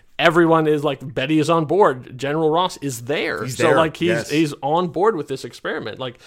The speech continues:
Speaker 1: what we can gain by inference is that this is a fully sanctioned, like, they had thought they had all their, their ducks in a row. <laughs> They,
Speaker 2: Right.
Speaker 1: like, this was gonna go fine. It was going to, whatever the original plan was, unlock the human potential. It was, I, I,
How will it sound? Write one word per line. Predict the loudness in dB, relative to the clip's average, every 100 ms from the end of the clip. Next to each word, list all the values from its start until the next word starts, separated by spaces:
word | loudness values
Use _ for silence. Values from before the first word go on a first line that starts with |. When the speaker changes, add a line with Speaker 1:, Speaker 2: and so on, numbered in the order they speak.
| -20
Speaker 1:
what | -2 0 0
we | -2
can | -4 -6 -2
gain | 2 4
by | 2 0
inference | -2 -4 -12 -14 -12
is | -12 -8
that | -8 -4
this | 0 0 0
is | -4 -4
a | -6 -6
fully | -4 0 2 0
sanctioned, | -2 -4 -2 -4
like, | -2 -2
they | 0
had | 0 0
thought | 2 2 0 -8 -20 -6
they | -2
had | -2 -2
all | -2 0 2 2 2 0
their, | -2 -2 -2
their | -4 -6
ducks | -4 -6 -4 -2
in |
a | 2
row. | 2 2 -2 -2
<laughs> |
They, | -2 0
Speaker 2:
Right. | 0 0 -8
Speaker 1:
like, | -6 -6 -8
this | -2 -2 -2
was | 0
gonna | 2 4
go | 2
fine. | 2 0 0 -2
It |
was | -4 -6
going | -6 -6
to, | -6 -8 -6
whatever | -6 -6 -6 -6 -8
the | -8 -8 -6
original | -8 -8 -8
plan | -6 -6
was, | -6 -8 -8
unlock | -6 -6 -8 -12
the | -10
human | -6 -6
potential. | -8 -10 -10 -6 -6 -4
It | -6
was, | -8 -12 -20 -20 -20 _ -8
I, | -2 -2
I, | 0 -2